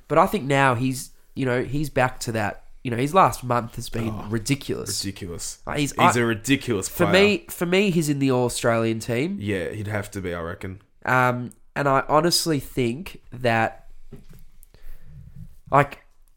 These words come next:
Speaker 1: where do you rate him in the comp among midfielders? Is he a top ten mid in the comp?
Speaker 2: Probably.
Speaker 1: I, I think he definitely
Speaker 2: Yeah.
Speaker 1: is.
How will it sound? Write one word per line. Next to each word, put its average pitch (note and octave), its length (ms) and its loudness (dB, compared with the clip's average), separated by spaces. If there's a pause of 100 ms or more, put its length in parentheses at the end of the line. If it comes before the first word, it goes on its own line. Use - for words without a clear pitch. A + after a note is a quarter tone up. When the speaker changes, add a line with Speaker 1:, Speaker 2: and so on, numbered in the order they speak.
(300)
Speaker 1:
where D3 240 2
do G3 80 2
you G3+ 100 2
rate C3 260 6
him D#3+ 180 -2 (100)
in A#2 140 -6
the A2+ 60 -4
comp B2+ 360 -2
among A#2 320 -4
midfielders? A#2+ 560 -2
Is A#2 120 -6
he D#3+ 100 2
a E3 60 2
top - 280 -2
ten A#2+ 260 -2
mid A#2 140 -2
in A2 80 -2
the A2+ 80 -6
comp? C3 380 -2
Speaker 2:
Probably. A2 580 -2 (540)
Speaker 1:
I, B2+ 240 4
I - 20 4
think D#3 200 -2
he A#2 80 -4
definitely A2+ 520 -2
Speaker 2:
Yeah. A2 140 0
Speaker 1:
is. - 220 -4